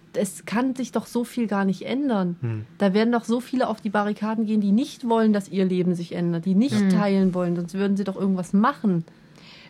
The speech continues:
Speaker 3: Also wird auch, die zwei Klassen werden ganz, ganz krass, äh, mit bewaffneten Leuten voneinander getrennt.
Speaker 2: Hm.
Speaker 1: Hm.
Speaker 3: Aber es ist halt sehr, sehr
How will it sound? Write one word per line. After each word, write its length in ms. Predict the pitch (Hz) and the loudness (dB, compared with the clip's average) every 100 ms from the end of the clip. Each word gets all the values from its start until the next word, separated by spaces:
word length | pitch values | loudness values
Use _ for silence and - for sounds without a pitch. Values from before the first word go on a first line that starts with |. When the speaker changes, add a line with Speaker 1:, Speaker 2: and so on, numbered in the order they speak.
| - | -6
Speaker 3:
Also 200 | 196 180 | -4 0
wird 180 | 202 202 | 0 0
auch, 180 | 226 - | -4 -4
die 140 | 196 | -6
zwei 200 | - 185 | -2 -2
Klassen 340 | 190 185 214 | -2 -4 -2
werden 280 | 196 185 170 | -2 -2 -2
ganz, 260 | 175 202 202 | -2 -2 -2
ganz 260 | 185 180 | -4 -4
krass, 320 | - 196 190 208 | -6 -6 -6 -4
äh, 220 | 196 196 | -2 0
mit 220 | 190 190 | 0 0
bewaffneten 580 | - 170 190 208 180 185 | -2 -2 -2 -2 -2 0
Leuten 280 | 175 180 185 | -2 -2 -4
voneinander 640 | - 208 233 220 220 214 | -2 -4 -4 -4 -2 -2
getrennt. 580 | 196 190 180 202 302 - - _ - - | -4 -6 -4 -4 -6 -10 -18 _ -20 -14
Speaker 2:
Hm. 200 | 113 110 | -10 -4
Speaker 1:
Hm. 240 | 202 196 190 | -2 0 0
Speaker 3:
Aber 200 | 202 208 | 2 2
es 80 | 220 | 2
ist 160 | 233 262 | -2 -2
halt 140 | 262 | -2
sehr, 300 | 262 269 262 | 2 2 2
sehr 160 | 262 | -2